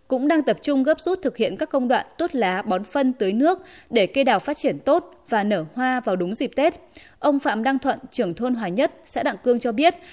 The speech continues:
cây đào đem lại nguồn thu nhập ổn định cho người nông dân. Đào ở đây được thương lái thu mua, sau đó đưa đi khắp các tỉnh thành trong cả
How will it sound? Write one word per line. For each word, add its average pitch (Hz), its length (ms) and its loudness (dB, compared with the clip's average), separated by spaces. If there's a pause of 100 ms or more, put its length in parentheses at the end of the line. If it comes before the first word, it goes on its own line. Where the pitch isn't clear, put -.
(200)
cây 302 160 4
đào 247 220 4
đem 262 180 2
lại 262 200 0
nguồn 208 240 -2
thu 277 160 -2
nhập 269 180 2
ổn 175 180 -4
định 190 180 0
cho 277 120 -4
người 233 120 0
nông 226 160 -4
dân. 247 260 2 (360)
Đào 226 200 2
ở 190 120 2
đây 247 220 4
được 214 220 0
thương 269 140 -2
lái 208 260 -2
thu 277 180 -4
mua, 262 300 4 (240)
sau 294 180 0
đó 214 160 4
đưa 269 180 4
đi 269 220 2
khắp 359 240 -4
các 339 160 -8
tỉnh 214 160 -2
thành 185 240 -6
trong 233 140 -6
cả 190 140 -4